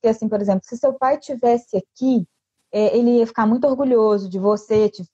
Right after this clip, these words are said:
né, vendo você fazer isso. É, "Ah, você gosta de tal comida igual o seu pai gostava, ou igual o seu pai gosta", mesmo que o pai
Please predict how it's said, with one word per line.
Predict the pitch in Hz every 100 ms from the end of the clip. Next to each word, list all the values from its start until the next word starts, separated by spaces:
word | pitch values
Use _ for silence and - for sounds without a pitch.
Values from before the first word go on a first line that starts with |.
| _
né, | 156 196 220 240
vendo | 202 208 190
você | 190 180
fazer | 185 175 175
isso. | 208 226 220 202 - 214 - _ _ -
É, | 214 214 220
"Ah, | 262 294 269
você | 254 247 240
gosta | 240 262 254
de | 226
tal | 233 233 240
comida | 240 214 226 240 190 202
igual | 190 202 202
o | 202
seu | - 202
pai | 190 185
gostava, | 233 - - 190 196 202 185 170
ou | 180 170
igual | 180 175
o |
seu | 175 185
pai | 170 196
gosta", | 202 196 196 190 - - 196
mesmo | 185 202 226 233
que | 220
o |
pai | - 180